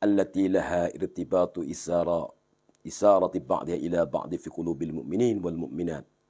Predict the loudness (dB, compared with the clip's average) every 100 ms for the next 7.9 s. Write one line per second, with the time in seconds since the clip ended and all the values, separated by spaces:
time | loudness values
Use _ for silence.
0 | _ _ -16 -6 -4 -4 -6 -6 -2 2
1 | 2 2 0 -2 -4 -4 -6 -6 -6 -4
2 | -4 -6 -4 -4 -4 -8 -10 -12 -10 -8
3 | -8 -6 -4 -2 -2 -2 -4 -6 -4 -4
4 | -4 -4 -6 -10 -14 -12 -10 -4 0 0
5 | -2 -8 _ _ _ _ _ _ 2 8
6 | 8 8 4 4 4 2 4 4 4 2
7 | 2 4 4 2 -2 0 2 4 4